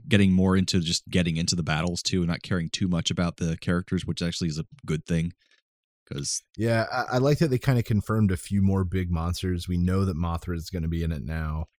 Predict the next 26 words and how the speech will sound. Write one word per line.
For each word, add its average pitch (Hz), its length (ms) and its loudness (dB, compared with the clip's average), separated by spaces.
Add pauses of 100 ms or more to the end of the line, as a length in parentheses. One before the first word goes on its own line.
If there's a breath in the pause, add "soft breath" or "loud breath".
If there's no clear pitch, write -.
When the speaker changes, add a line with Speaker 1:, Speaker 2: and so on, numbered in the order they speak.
(160)
Speaker 1:
Mm-hmm. 78 340 -6 (140)
Speaker 2:
Uh, 85 140 -4 (260)
King 131 280 2
Ghidorah, 98 600 0
the 87 100 -2
big 85 360 -6
three-headed 90 640 -2
dragon 85 600 -4
thing, 90 220 -2
is 85 180 -4
in 85 140 0
there. 85 200 0
Speaker 1:
That 82 140 0
thing 82 120 0
looked 65 180 -6
crazy. - 440 -4 (420)
Speaker 2:
Uh, 87 200 -4 (200)
Rodan, 107 680 4
who's 98 260 2
like 87 120 -6
a 80 80 -6
flying 92 760 0 (640)
fire 85 360 -2
pterodactyl 90 840 -4
thing. 90 540 0 (100)
Speaker 1:
<laughs> - 0 -